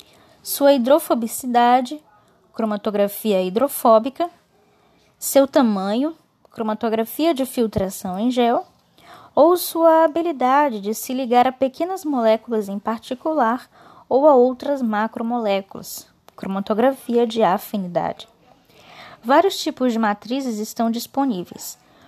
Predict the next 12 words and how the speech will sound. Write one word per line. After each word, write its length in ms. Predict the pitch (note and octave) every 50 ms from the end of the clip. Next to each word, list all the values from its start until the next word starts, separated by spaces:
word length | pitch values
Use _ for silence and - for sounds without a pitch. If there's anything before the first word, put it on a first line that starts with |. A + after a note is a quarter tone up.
| _ _ -
Colunas 480 | - A#3 G#3 A3+ A3+ A3 G#3+ G#3 G3
de 80 | F#3+ F#3+
troca 400 | G3 - G3 F#3 F3 - - E3
iônica 560 | E3 F3 G3+ A3+ A#3 A3 G3+ G3+ - G3+ F#3+
são 240 | - - - A3+ A#3+
empacotadas 880 | B3+ B3 - A#3+ G#3+ - A3+ G#3 G3+ - A#3 A3+ A#3 A#3+ C4 B3 A3+
em 80 | B3 A#3+
pequenas 520 | A#3+ - A3+ A3 - B3+ C4 E4 E4+ D#4+
esferas 680 | D4+ C#4+ - - - - - G3 F#3+ G3 G#3 A3 G#3+ -
que 140 | - - B3
carregam 800 | B3 - C#4 C4 C4 A3+ G#3+ G#3 G#3 G#3 G#3 G#3 A3 A3+ A#3 A#3 A3+
uma 300 | B3 A#3+ A#3 A#3+ B3